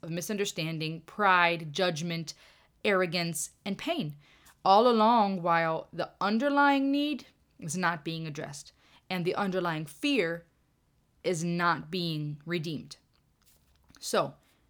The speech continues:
I believe motivation is key, right? There's a difference between conviction and a difference between judgment. What's the motivation? Scripture says we should not judge, right? There's a splinter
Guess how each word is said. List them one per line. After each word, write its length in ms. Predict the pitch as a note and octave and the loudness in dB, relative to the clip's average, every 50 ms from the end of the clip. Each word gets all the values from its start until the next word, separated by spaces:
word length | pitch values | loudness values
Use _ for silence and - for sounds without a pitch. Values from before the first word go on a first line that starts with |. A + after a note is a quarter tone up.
| _ _ _ _ _ | _ _ _ _ _
I 100 | F#3 G#3+ | 2 2
believe 460 | A3 D4 C#4+ C#4 C4 C4+ B3+ B3 - _ _ _ _ | 2 2 0 0 0 -2 -4 -8 -14 _ _ _ _
motivation 800 | F#3+ F#3 F#3 F#3+ G3 G3+ G#3+ E3+ F3+ F3 F3+ - - F3+ E3+ | -4 0 0 2 2 2 2 2 0 0 0 -2 -4 -6 -8
is 140 | E3 D#3 - | -8 -10 -10
key, 420 | - - - - E3 - D#3+ - _ _ _ _ | -12 -14 -14 -12 -14 -14 -14 -18 _ _ _ _
right? 320 | F3 D#3 E3 G#3+ C4+ - - F#3+ | -6 -4 -2 -2 -4 -6 -10 -12
There's 160 | F3+ E3 D3+ | -10 -8 -8
a 60 | E3+ | -6
difference 420 | D3+ D3+ G#3+ A3 - B3 A#3+ A3+ - | 0 0 0 0 0 -4 -4 -4 -6
between 340 | - G3 - - A3+ G#3+ | -8 -10 -8 -4 -4 -4
conviction 540 | G#3+ - G#3+ G3+ F#3+ F#3 F#3 - - G#3 F#3+ | -2 -2 -2 -2 -2 -4 -4 -6 -10 -10 -8
and 140 | - F3 E3+ | -8 -8 -8
a 40 | D#3+ | -8
difference 440 | C#3+ D3 F#3 F3+ - F3 E3+ D#3+ - | -4 -4 -4 -4 -4 -8 -10 -8 -8
between 360 | - D3+ - - F3 E3 D3 | -10 -10 -8 -8 -8 -8 -4
judgment. 520 | D3 F3 D#3 D#3 D3 D3+ - - - - - _ _ _ _ _ _ _ _ _ _ | -4 -4 -4 -4 -6 -10 -14 -14 -16 -20 -20 _ _ _ _ _ _ _ _ _ _
What's 240 | E3+ G3 G#3+ G#3 - | 4 4 4 4 4
the 80 | - | 2
motivation? 680 | A#3 A3+ A3+ A3 A3+ F#3+ F#3+ F3 D#3 - - - D3 - _ _ _ _ _ _ _ _ _ _ _ _ _ _ _ _ _ _ | 2 4 4 4 2 2 0 -2 -2 -8 -10 -12 -16 -20 _ _ _ _ _ _ _ _ _ _ _ _ _ _ _ _ _ _
Scripture 420 | _ - - - C4 - - D#4+ D4+ | _ -10 -4 -4 -4 -2 -2 -2 -2
says 320 | - - G3+ G3 F#3+ - | 0 2 2 2 2 0
we 140 | F3+ F#3 G3+ | -4 -4 -4
should 200 | - - G#3 F3+ | -2 -2 0 2
not 260 | G3+ G#3 G3 - F3 | 2 2 2 2 0
judge, 400 | D3 E3 D#3 C#3 - - - - - _ _ _ _ _ _ | -4 -4 -6 -6 -8 -12 -14 -16 -16 _ _ _ _ _ _
right? 280 | E3+ E3+ G3+ B3 - - | -4 -2 -2 -2 -4 -6
There's 160 | - F#3 E3+ F3 | -8 -6 -6 -4
a 60 | F3+ | -6
splinter 640 | - - - A3 B3 C#4+ C#4 - G#3 F3+ E3+ E3 - | -6 -6 -4 0 0 2 2 2 0 0 0 -2 -6